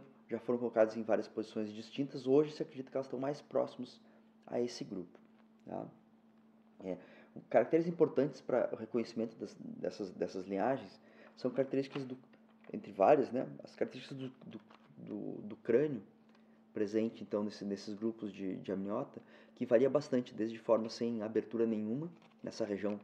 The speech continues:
chamada de região temporal aqui, região posterior lateral da cabeça, até, por exemplo, aqui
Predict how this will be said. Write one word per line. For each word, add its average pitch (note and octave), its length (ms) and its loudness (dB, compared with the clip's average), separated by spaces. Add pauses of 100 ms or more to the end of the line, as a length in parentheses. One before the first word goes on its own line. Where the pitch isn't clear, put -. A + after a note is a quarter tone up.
(240)
chamada G#2 260 -2
de G2+ 80 -8
região G#2 220 -6
temporal G2 600 2
aqui, - 220 -8 (120)
região - 220 -14 (720)
posterior G2 560 0 (420)
lateral G2+ 300 0
da - 80 2
cabeça, B2 460 -2 (280)
até, - 220 2
por B2 160 0
exemplo, B2 260 -2
aqui - 220 -8